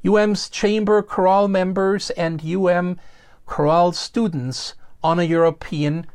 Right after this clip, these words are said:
choir tour, including C E Os and executive directors of global organizations like Melissa Kilby,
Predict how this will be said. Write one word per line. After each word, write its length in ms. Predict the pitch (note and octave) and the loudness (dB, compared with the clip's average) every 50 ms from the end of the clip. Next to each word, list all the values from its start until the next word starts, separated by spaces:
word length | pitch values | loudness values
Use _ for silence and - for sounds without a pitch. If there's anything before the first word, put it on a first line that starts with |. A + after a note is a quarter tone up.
| - - - | -16 -18 -16
choir 440 | - - - A3 G#3+ G#3 F#3 C#3+ A#2+ A#2 | -8 -2 0 2 2 2 2 0 0 -2
tour, 500 | - - - A#2+ G2 - - - - _ _ _ _ _ _ _ _ _ _ _ _ - _ _ _ - _ _ _ _ _ _ _ _ _ - _ _ - - - _ _ - - | -6 -8 -8 -8 -8 -8 -12 -14 -18 _ _ _ _ _ _ _ _ _ _ _ _ -20 _ _ _ -20 _ _ _ _ _ _ _ _ _ -20 _ _ -20 -20 -20 _ _ -6 -2
including 760 | G3 G#3 G3+ - - A3+ A3 A#3 A#3 A3+ A#3 A3 A3 G#3 - - - | 0 0 0 0 0 0 2 2 2 2 2 0 0 -2 -6 -12 -14
C 420 | - - - - A3+ A#3 A#3 A3+ A3 | -10 -8 -2 0 0 0 2 2 2
E 40 | G#3+ | 2
Os 420 | G#3+ G#3+ G#3 F#3 E3 D#3 D3 - | 2 2 2 2 0 0 -2 -4
and 220 | - - F3 E3+ E3+ | -6 -4 -4 -4 -4
executive 680 | D#3+ - - - G#3 F#3+ F#3 - F#3+ F#3 F3+ D3+ - | -4 -6 -6 -4 -4 -4 -2 -2 -2 0 -2 -4 -2
directors 680 | - F#3+ E3+ E3+ E3+ F3 F3 - - E3 D#3 D3 C#3+ D#3+ | -2 0 0 2 2 0 0 -2 -2 -2 -2 0 0 -2
of 180 | D3+ C#3 - - | -4 -4 -6 -6
global 460 | - D3+ D#3+ D#3+ E3+ E3 E3+ E3+ F3 | -4 -2 0 0 0 0 0 0 0
organizations 1040 | D#3 D#3 D3+ - D#3+ D#3+ D#3 D3 E3 F#3 F#3 F3 - - C#3+ A#2+ A2 - - - - - - - - - - - - | 0 0 -2 -2 -4 -4 -2 -2 0 0 0 -2 -4 -6 -8 -8 -8 -12 -14 -14 -14 -16 -20 -20 -20 -20 -20 -12 -4
like 260 | - B2+ C3+ - - | -2 0 0 0 -2
Melissa 600 | - C#3+ C#3 C#3 D3 E3 E3 - - F#3 F3 E3 - | -2 0 0 2 0 0 -2 0 0 0 0 0 -4
Kilby, 640 | - - B3 A#3 A3+ A3+ F#3 D#3 C#3+ B2 G#2+ G2 | -2 0 2 4 4 2 2 0 -2 -4 -4 -8